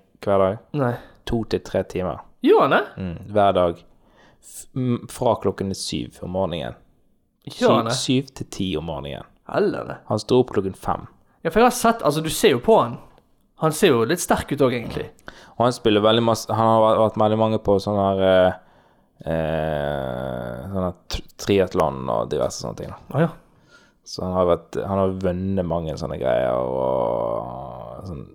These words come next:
Speaker 1: Ultimate Man Challenge og greier.
Speaker 2: Shit.
Speaker 1: Og, og, og gre-, grunnen til at han var veldig sånn gira på å gjøre sånne ting,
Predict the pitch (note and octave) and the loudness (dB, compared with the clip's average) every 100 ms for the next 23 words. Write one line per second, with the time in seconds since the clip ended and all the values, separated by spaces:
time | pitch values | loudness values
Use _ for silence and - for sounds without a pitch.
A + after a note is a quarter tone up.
0 | _ - F#2+ - D2+ - E2 C#2+ C#2+ A1 | _ -8 -8 -6 -10 -8 -8 -6 -8 -10
1 | A#1 D2 - - E2 C#2 B1+ D2+ D2+ D2 | -16 -16 -8 -4 -4 -6 -12 -12 -10 -10
2 | C2+ - - - - B2+ C#3 C#3+ C3+ B2+ | -10 -12 -6 -2 2 4 6 6 6 2
3 | C3+ D3 C#3+ - C#3+ D3 B2 A2 A2 A2 | 0 2 4 4 4 4 6 4 4 4
4 | A2+ G#2+ G#2 G2+ G#2 G#2 G2+ G#2 G2 G2+ | 6 6 4 4 4 4 6 4 6 6
5 | G2+ G2 - F#2+ | 6 4 0 -4